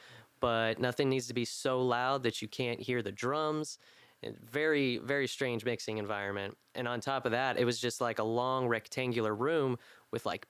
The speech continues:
pillars in it. And they were, like, in the corner. It was super strange. So making that work with music that I am very unfamiliar with, you know, was, uh, was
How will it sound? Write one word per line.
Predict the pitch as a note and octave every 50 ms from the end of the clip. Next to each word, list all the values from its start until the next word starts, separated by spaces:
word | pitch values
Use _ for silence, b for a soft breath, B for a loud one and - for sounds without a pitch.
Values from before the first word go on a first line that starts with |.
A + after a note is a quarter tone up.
| _ _
pillars | - - A#3 G3 A#2 F#2+ F#2+ - - - - - _ _ _ _ _ -
in | A#2 G#2+
it. | F#2 E2 - - _ _ _ _ _ _ -
And | A#2+ B2
they | B2+
were, | C3 B2+
like, | B2 A#2+ - C3
in | A#2
the | G2
corner. | - - - C#3 C#3+ C#3 A#2+ G2+ G2 G#2+
It | G#2 A2
was | G#2+ G#2 G2+ - - B B B B B B B B B _
super | - - D3+ C3+ - A#2+
strange. | - - - B2+ B2 A#2+ A2 G#2 -
So | C3+ A#2+
making | A#2 C3+ E3 F3+ - F3
that | D#3 D3+ D#3 D3
work | B2+ C3 C#3 B2 -
with | A#2+ A2 -
music | B2 B2+ C3 A#2+ B2 A2 -
that | - A2+
I | A2+ A#2+ A2+
am | G#2+ G#2+
very | G#2 C3 C#3 C#3+ C#3+ C#3 C3 G2
unfamiliar | A#2+ B2+ B2+ A#2+ - - A#2+ A#2 A#2+ A#2+ A#2 A#2 G#2+ G#2
with, | G2+ G2 F#2+ F#2+ - - - _
you | - - A2 G#2+
know, | G#2+ G#2 G#2 G#2 G#2 G2+ B B B B B B B B B _
was, | - A2 G#2+ G#2 G2 G#2+
uh, | G#2 G2+ F#2 F#2 F#2+ G2+ G2+ - _ - _ _ _
was | - A2+ G#2+ -